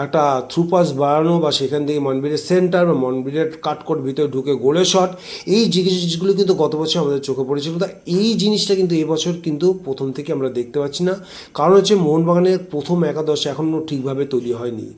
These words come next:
তো যেখানে আমার যেটা মনে হয়েছিল যে এই মুহূর্তে মেহতাব সিংকে অন্তকে প্রথম হাফে না নামিয়ে ওখানে কিন্তু আশিস রায়কে নামাতে পারতো। আশিস রায় কিন্তু প্রচণ্ড পরিমাণে লোড নিয়ে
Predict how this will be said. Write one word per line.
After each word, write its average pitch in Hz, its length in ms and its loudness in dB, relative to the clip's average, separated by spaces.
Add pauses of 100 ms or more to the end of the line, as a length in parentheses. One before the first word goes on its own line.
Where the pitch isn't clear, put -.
(380)
তো 202 60 4 (100)
যেখানে 196 220 4 (140)
আমার 190 180 4 (160)
যেটা 175 160 0 (100)
মনে 160 180 2
হয়েছিল 185 260 4 (140)
যে 185 80 8 (420)
এই 165 140 4
মুহূর্তে 185 340 4 (460)
মেহতাব 175 420 2
সিংকে 170 420 2 (480)
অন্তকে 180 300 2
প্রথম 180 420 0
হাফে 175 200 4
না 143 240 0
নামিয়ে 165 500 2 (320)
ওখানে 175 280 4
কিন্তু 180 160 4
আশিস 165 340 -2
রায়কে 175 220 0
নামাতে 143 300 -2
পারতো। 165 440 -2 (240)
আশিস 170 400 0
রায় 220 120 6
কিন্তু 214 280 2 (140)
প্রচণ্ড 214 500 2 (100)
পরিমাণে 175 440 4
লোড 151 360 2
নিয়ে 147 380 0